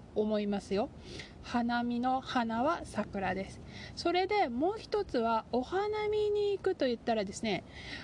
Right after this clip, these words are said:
花を見て楽しむだけじゃなくて、記事のように飲んだり食べたり、大勢で楽しむという二つ目の意味が強いんです。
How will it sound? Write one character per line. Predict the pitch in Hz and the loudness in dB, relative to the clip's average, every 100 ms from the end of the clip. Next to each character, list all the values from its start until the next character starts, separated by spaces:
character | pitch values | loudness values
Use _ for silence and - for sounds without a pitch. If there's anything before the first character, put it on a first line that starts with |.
| - - | -12 -6
花 | 262 330 403 440 | 0 2 4 4
を | 415 | 4
見 | 349 359 | 4 2
て | 330 - | 0 0
楽 | 277 269 320 | 0 2 2
し | 311 359 | 2 2
む | 339 247 | 2 2
だ | 214 | -2
け | - 254 | 2 2
じ | 254 | 2
ゃ | 233 | 0
な | 240 | -2
く | 247 226 | -2 -2
て、 | 208 233 220 214 - - - - | 0 0 0 -2 -8 -18 -18 -2
記 | 453 | 0
事 | 466 381 | 2 2
の | 247 226 | 2 0
よ | 240 | 0
う | 226 | 0
に | 226 214 | 2 0
飲 | 214 349 494 466 | 2 0 2 2
ん | |
だ | 381 285 | 4 4
り | 247 226 | 0 0
食 | 294 427 | 0 2
べ | 440 | 2
た | - 262 | 2 0
り、 | 220 196 - - - - - - | 2 -2 -6 -12 -18 -18 -18 -2
大 | 285 370 381 | 2 2 2
勢 | 427 415 381 294 - - | 2 2 0 -2 -6 2
で | 381 381 247 214 - - - - - | 4 4 0 -6 -16 -18 -18 -14 2
楽 | 247 262 302 320 | 2 4 2 2
し | 311 - 330 | 2 2 4
む | 311 381 | 4 2
と | - 285 | 4 2
い | 254 | 2
う | 254 311 349 269 240 240 - - - - | 2 2 2 0 -2 -8 -14 -18 -16 -14
二 | - 330 | 0 2
つ | 359 | 4
目 | 381 | 4
の | 339 | 4
意 | 277 | 2
味 | 247 | 2
が | 226 | 0
強 | - - 254 285 | 0 2 4 4
い | 294 | 2
ん | 233 | 0
で | 190 | -2
す。 | 185 | -4